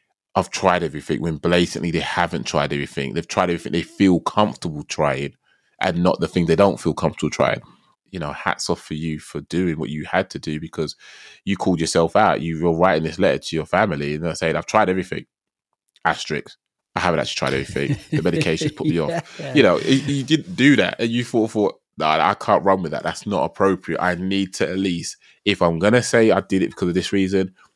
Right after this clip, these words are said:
Speaker 1: let it be for this explicit reason." In those times, and I know you said that you, you, you kinda didn't want to take the medication. You wanted to sort it yourself.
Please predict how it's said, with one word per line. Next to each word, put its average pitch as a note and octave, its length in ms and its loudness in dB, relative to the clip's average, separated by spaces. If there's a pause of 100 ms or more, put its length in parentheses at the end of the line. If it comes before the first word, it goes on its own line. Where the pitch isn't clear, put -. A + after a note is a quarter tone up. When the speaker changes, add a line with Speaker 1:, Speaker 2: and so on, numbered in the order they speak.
(260)
Speaker 1:
let F2+ 220 6
it C#2+ 120 0
be F2+ 200 2
for F2 360 2 (180)
this E2+ 300 -2
explicit - 560 -4
reason." C3+ 400 -2 (1200)
In A#2+ 140 4
those C3+ 220 6
times, G2 420 0
and F#2 100 0
I - 20 2
know A#2 160 2
you C3 140 -2
said - 320 -4
that - 240 0
you, F2 380 -4 (1080)
you, F#2 140 -8 (160)
you F#2+ 120 -4
kinda F#2+ 220 0
didn't F2 320 -2
want F2+ 300 -2
to - 220 -8
take - 280 0
the E2+ 60 -4
medication. E2 640 -2
You D#2+ 100 -2
wanted D2+ 180 -4
to E2+ 80 -6
sort - 320 -2
it - 80 -8
yourself. - 720 -2